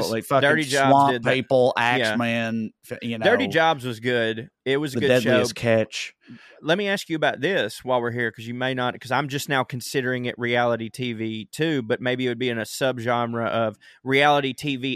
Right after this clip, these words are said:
Speaker 2: interviews such as Jerry Springer, Ricky Lake, Maury, all these things. And with those, it fits under my narrative of they're actually scripted,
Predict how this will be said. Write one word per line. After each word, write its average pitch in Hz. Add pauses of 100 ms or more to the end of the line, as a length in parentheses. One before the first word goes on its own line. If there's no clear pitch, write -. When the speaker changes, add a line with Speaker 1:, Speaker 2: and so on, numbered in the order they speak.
Speaker 2:
interviews 117
such 131
as 110 (420)
Jerry 143
Springer, 135 (120)
Ricky 139
Lake, 135 (260)
Maury, 135 (340)
all 139
these 143
things. 104 (240)
And 147
with 139
those, 170
it 139
fits -
under 139
my 135
narrative 135
of 117 (240)
they're 147
actually 151
scripted, 143